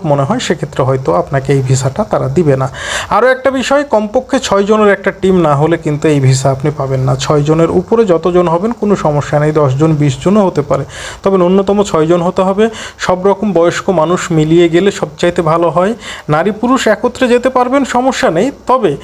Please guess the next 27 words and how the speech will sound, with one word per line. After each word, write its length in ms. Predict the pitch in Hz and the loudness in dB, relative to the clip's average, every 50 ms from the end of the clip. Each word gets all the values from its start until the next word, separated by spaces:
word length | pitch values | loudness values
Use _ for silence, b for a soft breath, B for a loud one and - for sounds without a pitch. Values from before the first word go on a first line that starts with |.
| B B B B - | B B B B -2
অবশ্যই 460 | 165 180 196 214 - - 247 254 240 | 0 0 0 0 0 0 0 2 2
নারীদেরও 520 | 208 165 156 156 165 165 185 185 220 202 | 2 2 2 2 2 2 2 4 4 4
অভিভাবক 460 | 175 156 175 175 165 160 165 175 185 - - | 4 2 2 2 2 2 0 0 -2 -4 -6
থাকতে 340 | - 165 151 - - - | -6 -6 -6 -4 -4 -2
হবে। 320 | 165 180 190 185 214 247 277 B B B B B B B - | -2 0 0 0 0 0 0 B B B B B B B -4
এ-, 220 | - - 165 165 - | -2 0 0 0 2
এইটা 280 | - 170 175 165 190 180 | 2 0 2 2 0 0
আপনাকে 300 | 170 180 180 170 160 165 | 0 0 -2 -2 0 0
একটা 200 | 170 165 - 170 | -2 -2 -2 -2
ডকুমেন্টস 640 | 156 160 151 156 170 170 170 170 - - - - - | -2 -2 -2 0 0 0 0 0 0 -2 -2 -2 -2
সহকারে 460 | - 160 156 175 190 - 190 190 - | 0 0 0 0 0 0 0 0 0
প্রমাণ 420 | - - 185 170 160 156 156 147 | 0 0 0 0 0 0 -2 -4
দিতে 180 | 135 143 143 160 | -4 -2 -2 0
হবে 180 | 156 175 196 220 | 0 0 0 2
যে 80 | 208 | 0
আপনার 280 | 165 147 - - 160 156 | 0 0 0 0 2 2
অভিভাবক 500 | 147 131 156 151 143 131 139 151 143 - | 2 2 2 2 2 0 0 -2 -4 -6
এখানে 260 | 143 - - 156 160 | -6 -4 -2 -2 0
আছে, 360 | 151 151 147 - - - 139 131 B B B B - | 0 0 0 -2 -2 -4 -6 -6 B B B B -2
বা 100 | 156 151 | 0 0
আপনারা 300 | 151 160 170 170 175 170 | 0 0 0 0 0 2
যারা 220 | 151 160 160 160 | 2 2 0 2
যাচ্ছেন 420 | 151 160 170 165 165 - 220 226 208 | 2 0 0 -2 -2 -2 -4 -2 0
তারা 160 | 180 170 160 | 0 0 0
সম্পর্কে 600 | 156 - 170 165 160 165 180 175 175 - 185 175 - - | 0 -2 -2 -4 -2 -2 -4 -4 -2 -2 -2 -2 -2 0
কে 180 | - 175 170 160 | 2 2 4 2
হন, 320 | 139 - 160 165 170 196 | 2 0 0 0 0 0